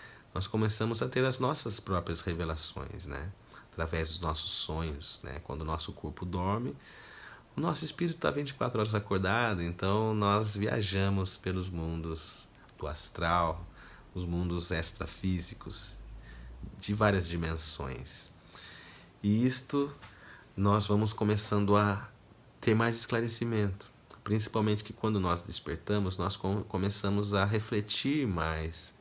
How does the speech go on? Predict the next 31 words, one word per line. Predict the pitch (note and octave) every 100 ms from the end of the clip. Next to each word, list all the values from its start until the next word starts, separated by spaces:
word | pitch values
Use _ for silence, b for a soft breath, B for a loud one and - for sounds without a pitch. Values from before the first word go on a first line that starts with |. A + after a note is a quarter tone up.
| -
sobre | - E2+ D#2+
a | D2+
vida. | D#2+ C#2+ - - B B B B -
E |
ao | A2
momento | A#2 C3+ C3+
que |
nós | B2+ G#2 -
começamos | G#2+ F#2+ - F2 F2
a |
refletir, | F2+ - E2 - - A#2
é | A2
como | A2 A2+
se | -
fosse | - B2+ -
uma | D3
meditação. | F#2+ E2 - E2 - - - - - - - B B B B B B B B B -
Nós, | E2+ F2 F2 E2+ E2 D#2 - - - -
quando | F2 F2+
paramos | F2+ E2 E2 F#2 F2 D#2+ -
e |
ficamos | - - - F2 F2
olhando | F2 E2+ E2
o | D#2+
céu, | - - F2+ D3+ - A2 F#2+ B B B B -
nós | G2+ C3
estamos | C#3+ - G3+ C4 G3
meditando | C3 G2+ F#2+ - D#2 D2+ E2
de |
certa | - - C#2+ -
forma. | - - - -